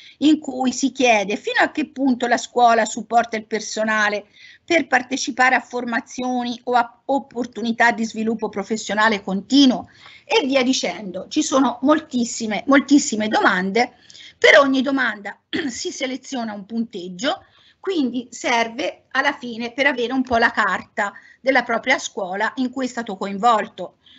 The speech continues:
o coinvolta ovviamente il dirigente o la dirigente scolastica,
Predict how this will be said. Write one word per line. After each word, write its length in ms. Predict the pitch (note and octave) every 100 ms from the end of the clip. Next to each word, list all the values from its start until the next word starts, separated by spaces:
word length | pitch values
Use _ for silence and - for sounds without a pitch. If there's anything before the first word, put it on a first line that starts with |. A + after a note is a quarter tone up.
| _ -
o 160 | A3+
coinvolta 760 | - G#3 G3 A3+ G3+ G#3+ F#3 -
ovviamente 840 | G3 F#3 G3+ A3 A3 A3 F#3+ F3+ _ _ _
il 140 | G#3+ G3
dirigente 600 | A3 G#3 B3 A3 F#3+ F#3+
o 20 |
la 100 | F#3+
dirigente 560 | G3+ G3 G#3 G3+ A#3
scolastica, 840 | D#4+ - F#4+ - F#3+ - B3+ D4+